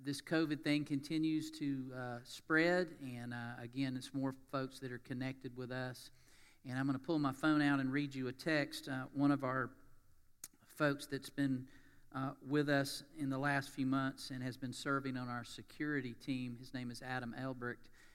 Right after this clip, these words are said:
And, uh, Adam, uh, was S O R officer at, uh, Arbor Springs Elementary School for several years. And I think he was doing it, um, at the new Bass Middle School as well. But Adam is in Newnan, Piedmont right now with double pneumonia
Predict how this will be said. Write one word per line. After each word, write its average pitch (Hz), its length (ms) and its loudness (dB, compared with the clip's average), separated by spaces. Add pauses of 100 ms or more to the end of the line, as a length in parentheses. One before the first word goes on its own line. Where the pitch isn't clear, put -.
(160)
And, 123 180 -8
uh, 123 60 -10 (220)
Adam, 135 440 0 (140)
uh, 123 160 -14
was 120 240 -12
S 131 220 -4
O 135 140 -4
R 131 200 -4
officer 127 640 -6
at, 123 220 -10 (120)
uh, 120 220 -10 (140)
Arbor 127 240 -6
Springs 127 580 -4
Elementary 135 500 -2
School 143 380 -4
for 113 300 -12
several 135 420 -6
years. 143 480 -2 (400)
And 120 200 -6
I 123 80 -4
think 127 240 -8
he 135 160 -6
was 127 180 -8
doing 127 360 -4
it, 120 160 -8 (100)
um, 120 260 -10
at 120 140 -10
the 127 60 -6
new 127 200 -2
Bass 127 400 -4
Middle 131 240 -4
School 120 340 -10
as 113 160 -12
well. 123 260 -6
But 113 200 -12
Adam 139 400 -2
is 131 340 -8
in 123 340 -6
Newnan, 135 320 2
Piedmont 127 460 -6
right 127 260 -2
now 131 260 -4
with 113 200 -10
double 127 280 -6
pneumonia 123 640 -6